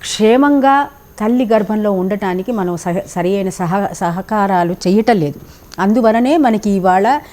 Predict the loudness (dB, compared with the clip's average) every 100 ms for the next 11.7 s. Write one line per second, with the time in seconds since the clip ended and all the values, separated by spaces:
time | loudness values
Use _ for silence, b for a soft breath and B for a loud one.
0 | B 0 2 2 0 0 2 2 2 0
1 | -2 -2 -4 0 2 4 4 2 2 2
2 | 0 0 0 2 2 0 B B -2 4
3 | 6 6 4 2 2 2 4 4 4 0
4 | -4 B B 2 4 4 2 2 2 -2
5 | -2 -2 0 2 4 4 2 -2 -2 -4
6 | -4 -4 -4 -4 -2 -4 -2 -2 0 2
7 | 2 2 2 2 2 0 0 2 2 0
8 | B B -2 0 2 2 0 0 0 -2
9 | B B -4 0 2 2 2 2 0 0
10 | -4 -2 -2 -2 -2 -4 -6 -8 -2 0
11 | 0 -2 0 0 0 0 -2